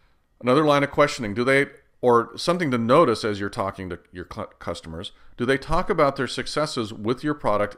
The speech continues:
in personal terms, such as, "Now I sleep better at night," or, "My stress level is much lower"? Just keep your ear out for them actually volunteering personal goals, um, and the achievement of those. Another one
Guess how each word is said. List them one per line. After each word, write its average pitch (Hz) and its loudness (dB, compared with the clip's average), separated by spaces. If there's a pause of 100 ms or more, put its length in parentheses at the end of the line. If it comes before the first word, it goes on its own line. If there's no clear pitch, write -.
in 107 -8
personal 101 -6
terms, 82 -8 (420)
such - -4
as, 92 -6
"Now 90 -4
I 107 -2
sleep 185 -6
better 90 -2
at 67 -10
night," 76 -12
or, 87 -4
"My 98 -6
stress - -8
level 95 -4
is 82 -14
much 85 -12
lower"? 64 -10 (400)
Just 135 -6
keep 139 -8
your 98 -6
ear 147 0
out 87 -2
for 120 2
them 113 -4
actually 110 -6 (320)
volunteering 113 -2
personal 85 -10
goals, 78 -8 (520)
um, 80 -10
and 92 -8
the 92 -8
achievement 90 -8
of 76 -10
those. 69 -8 (1700)
Another 156 4
one 147 2